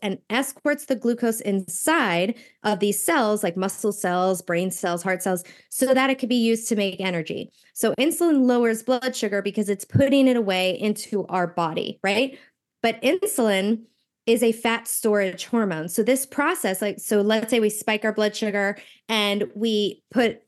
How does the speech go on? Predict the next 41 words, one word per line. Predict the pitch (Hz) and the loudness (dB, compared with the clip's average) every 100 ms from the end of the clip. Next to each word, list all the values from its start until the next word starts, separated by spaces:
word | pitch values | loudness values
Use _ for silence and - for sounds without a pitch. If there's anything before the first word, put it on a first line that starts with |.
| - | -10
the | 196 | -2
insulin | 208 226 226 208 | 0 2 2 0
takes | 220 214 - | 0 -4 0
it | 214 208 202 208 | 0 2 0 -4
and | 196 | -6
puts | - 233 233 | -4 -2 0
it | 220 | 0
into | 214 202 | -2 0
the | |
muscle | 214 220 220 214 | 0 0 -2 -2
cells, | 220 208 208 | -2 -2 2
and | 233 | 2
we | 214 | 2
use | 220 226 | 0 0
some | 233 220 | -2 0
of | 196 | 0
that. | 196 196 - - _ | -2 -4 -8 -20 _
But | 233 | 0
then | 277 339 | 2 0
there's | 349 262 | 0 0
all | 254 | 2
this | 269 233 | 2 -2
leftover | 185 202 - 214 196 180 | -4 -6 -2 0 0 -2
sugar | - 330 226 175 180 - - _ 233 | -2 -2 0 0 -2 -6 -20 _ -2
it's | 240 - | -2 -2
also | 220 311 381 190 190 | 0 2 2 2 2
going | 196 202 | 2 0
to | 208 | 0
store | 202 - - - 269 370 | -4 -4 -6 0 4 4
that | 175 175 196 | 2 0 -2
away | 185 254 220 175 180 | -2 0 2 2 0
as | 180 180 175 | 0 -4 -2
body | 190 190 185 | -2 -2 -2
fat. | - - _ _ _ - | -6 -10 _ _ _ -10
So | - 247 226 - _ - | 2 2 2 -6 _ -2
if | 254 320 - | 0 0 0
your | 349 330 - | 0 0 2
insulin | 254 262 269 240 | 2 4 2 2
levels | 220 220 226 | -2 -4 -4
are | 240 | -6
high, | - 220 180 165 226 | -2 -2 0 0 -2